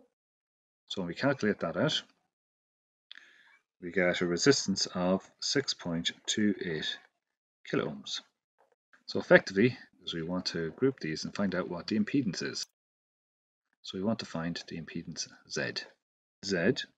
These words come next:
is equal to R squared plus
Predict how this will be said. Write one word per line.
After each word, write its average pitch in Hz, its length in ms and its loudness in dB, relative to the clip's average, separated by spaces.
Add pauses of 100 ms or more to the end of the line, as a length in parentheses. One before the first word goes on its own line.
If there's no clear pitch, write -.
(580)
is 95 160 -2
equal 117 200 2
to 110 360 2 (960)
R 131 180 2
squared 87 540 0 (1300)
plus 95 320 -2